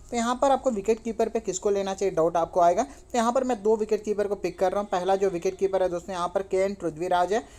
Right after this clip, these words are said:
अगर इनकी बात करें दोस्तों यहाँ पर ये पाँच मैच खेले, पाँच मैच में दोस्तों यहाँ पर ये पचपन रन बनाए। अगर इनकी बात करें दोस्तों यहाँ पर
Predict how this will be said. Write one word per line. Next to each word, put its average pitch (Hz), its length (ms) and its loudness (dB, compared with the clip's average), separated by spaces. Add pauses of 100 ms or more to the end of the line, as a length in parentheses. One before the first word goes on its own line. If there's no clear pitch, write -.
(140)
अगर 233 180 4
इनकी 240 200 0
बात 262 240 2
करें 262 140 2
दोस्तों 247 240 0
यहाँ 240 220 2
पर 240 260 2 (960)
ये 180 100 -2
पाँच 196 360 0
मैच 220 200 0
खेले, 202 260 0 (380)
पाँच 233 260 2
मैच 247 160 0
में 240 80 0
दोस्तों 226 240 -2
यहाँ 220 180 -2
पर 233 120 -2
ये 226 140 4
पचपन 190 360 -2
रन 190 180 -2
बनाए। 180 260 0 (300)
अगर 226 180 4
इनकी 220 260 2
बात 226 280 4
करें 226 160 2
दोस्तों 220 240 -4
यहाँ 214 280 -2
पर 196 520 6